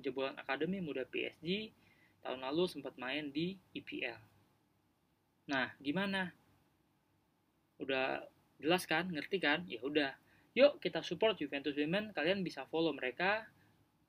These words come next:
em, di Twitter update-nya lewat akun resmi mereka at Juventus F C Women. Jadi, terima kasih buat kalian sudah dengerin podcast gue. Jangan lupa di-share juga ya.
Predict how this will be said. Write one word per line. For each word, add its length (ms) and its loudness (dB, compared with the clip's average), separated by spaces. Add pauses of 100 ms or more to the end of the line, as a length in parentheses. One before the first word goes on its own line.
em, 400 -2
di 80 0
Twitter 400 2
update-nya 640 -4 (480)
lewat 240 -4
akun 240 2
resmi 240 -4
mereka 560 0 (160)
at 240 0
Juventus 480 -2
F 160 -6
C 320 2
Women. 480 -4 (1800)
Jadi, 480 4 (960)
terima 240 2
kasih 560 0
buat 240 -2
kalian 400 2
sudah 240 0
dengerin 320 -4
podcast 400 -6
gue. 320 4 (560)
Jangan 240 -2
lupa 240 0
di-share 400 0
juga 160 2
ya. 320 4